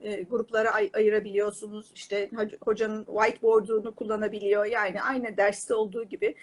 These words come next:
e, whiteboard'u istediğini yazıp size aktarabiliyor. Sizi gruplar halinde, küçük gruplar haline bölüştürebiliyor ve sizin mesela bir konu veriyor. Orada sizin kendi grup içinde tartışmanızı sonra gelip işte,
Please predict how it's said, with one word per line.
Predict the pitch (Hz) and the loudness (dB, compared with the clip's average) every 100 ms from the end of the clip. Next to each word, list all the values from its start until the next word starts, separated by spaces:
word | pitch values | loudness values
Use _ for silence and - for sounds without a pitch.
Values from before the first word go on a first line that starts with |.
| - - - - _ _ _ _ | -18 -20 -20 -20 _ _ _ _
e, | - 226 185 160 - | 0 2 2 2 2
whiteboard'u | 233 247 247 220 202 196 208 247 | 4 4 6 6 6 4 2 0
istediğini | - - 214 196 202 220 247 - - | -4 -4 -2 -2 -2 -2 -4 -6 -2
yazıp | 226 214 208 - _ - | 0 0 -2 -8 _ -14
size | - 190 214 - | -10 0 0 0
aktarabiliyor. | 208 - 190 190 185 - - - 233 254 - | -2 2 2 0 -4 -2 -2 -4 -10 -16 -12
Sizi | - 233 220 262 | -8 -6 -4 -4
gruplar | 226 247 262 277 | -2 -2 0 0
halinde, | 262 247 240 254 | 0 -2 -2 -6
küçük | 254 262 285 | -6 -6 -6
gruplar | 262 247 262 240 | -6 -4 -4 -2
haline | 233 226 226 214 | -2 -4 -4 -2
bölüştürebiliyor | 220 - - 254 240 233 254 269 269 | -2 -4 -4 0 0 0 0 2 2
ve | 247 240 | 0 -2
sizin | - 196 254 254 | -4 -4 -4 -4
mesela | 196 - 233 | -6 -6 -4
bir | 262 | -6
konu | - 262 254 | -2 0 2
veriyor. | 226 214 226 302 | 4 4 4 4
Orada | 254 254 254 277 | 4 2 4 0
sizin | - 247 277 | -2 -4 -2
kendi | 285 277 285 | 0 0 0
grup | 302 311 | 0 0
içinde | 254 - 233 262 | -4 -10 -2 -2
tartışmanızı | 269 233 214 214 220 202 202 302 | 0 -2 -4 -8 -10 -10 -10 -8
sonra | - 370 269 | -4 0 0
gelip | 233 226 240 - | -2 -4 -6 -8
işte, | - 277 | -4 -2